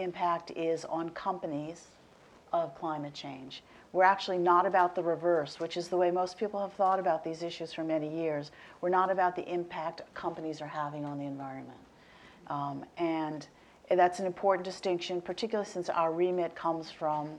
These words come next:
central bankers and, uh, and finance ministers, to think about this in terms of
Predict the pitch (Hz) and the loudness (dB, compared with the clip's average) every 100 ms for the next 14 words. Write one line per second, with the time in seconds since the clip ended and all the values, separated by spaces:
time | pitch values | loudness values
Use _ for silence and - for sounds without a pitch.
0 | - - 175 151 156 151 139 139 175 180 | -16 -8 -6 -4 -4 -4 -4 -6 -10 -10
1 | - - - - - - 156 151 147 147 | -16 -20 -20 -20 -20 -8 -6 -4 -6 -4
2 | 147 147 - - - 160 156 165 151 151 | -4 -6 -8 -20 -8 -6 -6 -6 -4 -6
3 | 147 160 147 147 - 143 139 143 - - | -8 -6 -6 -6 -8 -10 -10 -12 -18 -20
4 | - - 170 190 175 170 160 165 160 165 | -20 -16 -6 -2 2 2 2 0 -6 -6
5 | 151 - 185 180 180 165 - 147 147 | -10 -4 -2 -2 -2 -4 -4 -2 -4